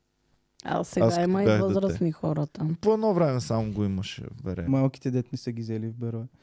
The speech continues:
Speaker 2: Не знам, феновете да пишат сега има ли Верея или няма Верея.
Speaker 1: А.
Speaker 3: Толкова не разбирам.
Speaker 2: И не е нормално да не ги спонсорира киселото мляко.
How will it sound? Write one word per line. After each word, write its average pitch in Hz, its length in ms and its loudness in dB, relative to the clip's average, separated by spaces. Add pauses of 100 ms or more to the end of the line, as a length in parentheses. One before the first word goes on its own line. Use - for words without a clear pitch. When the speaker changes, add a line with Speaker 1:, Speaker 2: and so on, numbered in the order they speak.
(320)
Speaker 2:
Не 131 240 2
знам, 160 220 4
феновете 165 460 2
да 127 100 0
пишат - 320 -6
сега 135 160 0
има 139 180 -4
ли 147 80 -8
Верея 104 380 -4
или 101 280 -4
няма - 160 -6 (100)
Верея. - 280 -10 (420)
Speaker 1:
А. 247 240 0 (720)
Speaker 3:
Толкова 131 260 0
не 127 80 4
разбирам. 117 440 2
Speaker 2:
И 139 80 6
не 147 220 4
е 226 100 2
нормално 202 680 4
да 175 100 4
не 165 100 2
ги 143 120 2
спонсорира 127 600 4
киселото - 500 0
мляко. - 380 -2